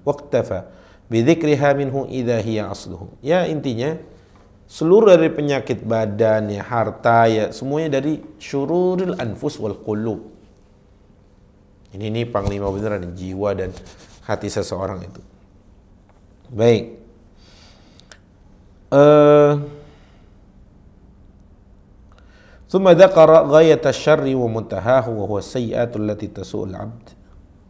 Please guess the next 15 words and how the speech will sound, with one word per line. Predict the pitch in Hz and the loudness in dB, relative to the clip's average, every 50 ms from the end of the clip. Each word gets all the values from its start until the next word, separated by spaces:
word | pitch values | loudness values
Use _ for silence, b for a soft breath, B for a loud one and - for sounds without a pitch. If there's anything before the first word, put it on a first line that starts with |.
| _ _ _ b b b b b b b b b b b b - - | _ _ _ b b b b b b b b b b b b -12 -6
من | 127 120 113 | -6 -4 -4
عمله | 113 139 143 143 135 135 131 127 | -2 -2 0 0 0 0 0 0
من | 123 117 113 110 | -2 -2 -4 -4
العقوبات | 101 - 104 113 117 - - 110 | -6 -4 -2 -2 -2 0 -2 -2
وال-، | 104 98 90 90 90 87 - - | -4 -4 -4 -6 -8 -10 -10 -8
فتضمن | 101 107 123 131 143 147 139 131 110 | -2 2 4 4 4 4 2 -2 -4
هذه | 107 127 127 123 113 104 92 | -4 -4 -2 -2 -4 -4 -6
الاستعاذة | 98 - - - 98 107 123 135 139 156 156 - - - | -8 -12 -14 -12 -8 -4 -4 -2 -2 -4 -8 -10 -10 -6
أصل | 139 143 139 - - - - 107 | -4 -4 -4 -6 -10 -12 -10 -6
الشر | 113 110 - - - - 131 143 143 135 127 | -6 -6 -6 -8 -4 0 2 2 2 0 -2
و-، | 151 156 151 131 110 101 101 - - - | -4 -2 -2 -2 -4 -4 -8 -10 -12 -10
baik, | 104 104 98 92 - - | -8 -8 -8 -8 -8 -10
ini | 113 117 104 | -10 -10 -8
kita | - 98 98 - 90 | -10 -12 -12 -12 -16
lewat. | 90 - - - - | -16 -18 -20 -20 -20